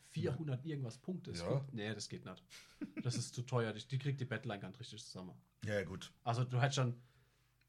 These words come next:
Speaker 2: Ach, Riese und
Speaker 1: Fünfer-
Speaker 2: Fireslayer ist interessant, ey.
Speaker 1: Ja, aber ich kann dir ja schon sagen, was wir machen. Weil ihr könnt's ja gar nicht verhindern. Von
Speaker 2: Nein,
Speaker 1: daher
Speaker 2: ich, ich kann mir genau denken, was ihr macht. Der Riese schlappt vor, kickt die Kacke nach hinten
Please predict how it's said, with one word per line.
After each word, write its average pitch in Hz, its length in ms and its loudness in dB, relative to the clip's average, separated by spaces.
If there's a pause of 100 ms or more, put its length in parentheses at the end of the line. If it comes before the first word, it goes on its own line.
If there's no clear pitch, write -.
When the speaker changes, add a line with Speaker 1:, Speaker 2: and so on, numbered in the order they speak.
(180)
Speaker 2:
Ach, - 160 -14
Riese 135 260 2
und - 100 -2
Speaker 1:
Fünfer- 190 180 2
Speaker 2:
Fireslayer 101 400 0
ist 95 180 -4
interessant, - 600 -8
ey. - 80 -10 (640)
Speaker 1:
Ja, 131 160 8
aber 135 180 6
ich 135 120 -2
kann 175 160 6
dir 131 60 4
ja 120 60 4
schon 123 140 0
sagen, 120 240 4
was 104 100 -8
wir 107 60 -8
machen. 104 260 -6 (140)
Weil 127 160 6
ihr 127 80 6
könnt's 135 220 0
ja 117 80 0
gar 113 80 0
nicht 110 80 -6
verhindern. - 420 -6 (120)
Von 113 100 0
Speaker 2:
Nein, 143 160 12
Speaker 1:
daher 147 80 8
Speaker 2:
ich, - 80 2
ich 135 40 0
kann 170 140 12
mir 165 80 8
genau 143 220 10
denken, 202 240 4
was 120 100 8
ihr 123 80 4
macht. 120 180 4
Der 120 120 4
Riese 185 240 0
schlappt - 280 0
vor, - 240 2
kickt - 240 -2
die 202 80 -6
Kacke 180 240 0
nach 139 160 4
hinten 269 220 2